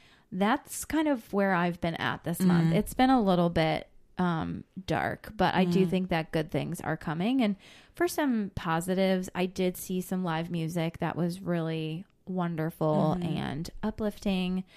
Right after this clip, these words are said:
Speaker 1: I also, um, actually, like, made plans to go to, like, seven concerts with a lot of my friends who I haven't, like, my friend Brenna
Speaker 2: Mm.
Speaker 1: is, like, one of my best friends in this world,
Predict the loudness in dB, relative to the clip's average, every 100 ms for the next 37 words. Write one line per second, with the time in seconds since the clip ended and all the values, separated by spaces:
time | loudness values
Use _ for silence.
0 | -20 -20 2 4 6 4 4 4 2 2
1 | -2 -2 -2 0 0 -2 -2 -2 -4 -4
2 | -4 -2 -4 -2 0 2 2 -2 -4 -10
3 | -4 -2 -2 -4 -6 -6 -6 -2 -2 -2
4 | -2 0 0 -2 -10 -20 -20 -20 -20 _
5 | _ -2 2 4 2 4 2 2 0 0
6 | -2 -4 2 4 6 4 0 -2 -2 -2
7 | -2 -2 -4 -6 -6 -2 -2 2 0 0
8 | -2 -2 -2 0 -2 -4 _ _ _ _
9 | -4 0 2 0 2 2 4 2 0 -6
10 | -20 -20 -20 _ 0 4 4 4 0 -2
11 | -2 -2 -4 -4 -2 -2 -2 -2 0 0
12 | -2